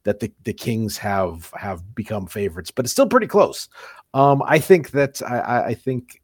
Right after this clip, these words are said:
uh, let's, let's put it this way. If it comes back to Sacramento, uh, tied at two, I think the Warriors would be very strong favorites to, to win the series. It's just a matter of them, uh, taking care of business at home, where they've been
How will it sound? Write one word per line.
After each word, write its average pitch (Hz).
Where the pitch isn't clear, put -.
uh, 139
let's, 151
let's 139
put -
it 143
this -
way. 107
If 113
it 123
comes 156
back 131
to 131
Sacramento, 117
uh, 107
tied 117
at -
two, 117
I 110
think 113
the 117
Warriors 104
would 90
be 92
very 95
strong 98
favorites 90
to, 110
to 107
win 95
the 87
series. 87
It's 98
just -
a 101
matter 98
of 82
them, 95
uh, 98
taking 113
care 107
of 80
business 104
at 92
home, 113
where 92
they've 98
been 98